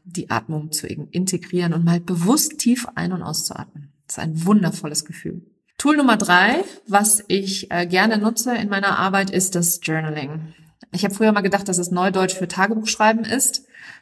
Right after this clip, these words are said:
Äh, <laughs> so habe ich auch immer spaßeshalber das gesagt. Aber ich merke, dass es was ganz anderes ist, wenn man es als Stream of Consciousness, also als Fluss des Bewusstseins nutzt. Und immer dann,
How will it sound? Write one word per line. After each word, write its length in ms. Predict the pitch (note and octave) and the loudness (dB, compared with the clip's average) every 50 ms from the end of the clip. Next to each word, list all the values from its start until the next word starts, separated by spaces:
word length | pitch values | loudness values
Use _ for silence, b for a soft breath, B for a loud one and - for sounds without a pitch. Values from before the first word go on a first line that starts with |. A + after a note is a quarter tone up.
| B B - | B B -10
Äh, 200 | - D#3+ D#3 C3+ F#3+ F#3+ E3+ E3+ | -6 -6 -4 -2 -4 -4 -4 -8
<laughs> 220 | - - - - | -10 -12 -16 -12
so 160 | - - F3 F3 | -8 -4 0 0
habe 100 | F3+ F3+ | 0 0
ich 120 | - - | -2 -4
auch 60 | - | -4
immer 140 | E3+ E3+ D3+ | -4 -4 -4
spaßeshalber 680 | - - - D3 F#3 F#3 - G#3 G3 F3+ F3 F3 F3 E3 | -4 -2 0 0 2 4 2 2 2 2 0 0 0 0
das 180 | D#3+ D#3+ - - | 0 -2 -4 -4
gesagt. 500 | D#3 C#3 D#3 D#3 F3+ - - - - _ B B B B B B B B B B B B B B B | -4 -6 -2 0 0 0 -2 -4 -14 _ B B B B B B B B B B B B B B B
Aber 440 | - G3 A#3 A#3 C4 C4 C4+ C4+ C4 - | 2 2 4 4 4 4 2 2 -2 -4
ich 180 | A#3+ F#3 F#3+ G3+ | -6 -6 -4 -2
merke, 420 | F#3 E3+ E3+ F#3+ A3 G#3+ B3+ A#3 | -2 0 2 0 0 0 -2 -4
dass 180 | G#3 G3 F#3+ G3 | -4 -2 -4 -4
es 120 | F#3+ - | -4 -2
was 140 | F#3 F3 - | -2 -2 0
ganz 340 | - F3+ F#3 G#3 G#3 - G#3 - | 2 2 2 2 0 0 -2 -6
anderes 500 | - F#3+ A3 A3+ G3+ - D#3+ D#3 - - | -6 -4 -2 -2 -2 -2 -4 -4 -4 -2
ist, 400 | - F3+ A#3 - - - - E3+ | -2 -2 0 -2 -2 -4 -4 -2
wenn 120 | F#3 G3 | -2 0
man 240 | G#3 G3+ G3+ G3 F#3+ | 0 -2 -2 -4 -4
es 380 | E3+ F3+ F3+ - - - - | -4 -2 0 0 0 -2 -2
als 460 | - E3+ F3 F3 E3+ E3+ - - - B B B B B B | -2 -2 -2 -2 -2 -2 -2 -2 -4 B B B B B B
Stream 540 | B - - - - - G#3 G#3 G#3+ A3 G#3+ | B -2 -2 -2 -2 -2 0 2 4 4 4
of 240 | - F3 - - - | 2 0 -4 -6 -12
Consciousness, 880 | - - G3+ G3 G#3+ G#3+ - - D#3 D3+ - - C#3+ C#3 D3 D3 - - | -6 -2 0 2 2 2 2 2 0 -2 -2 -4 -6 -6 -4 -4 -4 -4
also 240 | - D#3+ D3+ D#3+ D3 | -2 -4 -4 -2 -4
als 220 | - D3 - - | -4 -2 -2 -4
Fluss 540 | - - - - G#3 G3+ A3+ B3+ B3+ - - | -4 -6 -8 -2 0 2 2 2 2 0 -2
des 220 | - G3 F#3+ - - | -2 -2 -2 -2 -2
Bewusstseins 920 | F#3 E3+ D#3+ F#3+ A#3+ B3 - - - - - B2+ A2 - B2+ - - - | -4 -2 0 2 2 2 0 -2 -2 -4 -2 -2 -4 -4 -6 -6 -6 -6
nutzt. 500 | C#3+ C3+ C3+ C#3+ - - - - - - | -6 -8 -8 -8 -6 -6 -6 -6 -4 -6
Und 140 | E3 E3+ | -6 -2
immer 240 | - F#3+ A#3 B3+ A#3+ | 0 2 4 4 4
dann, 460 | G#3+ G#3+ E3 E3 F3+ G3 A#3 C4+ C4 | 4 2 2 2 2 2 0 0 -2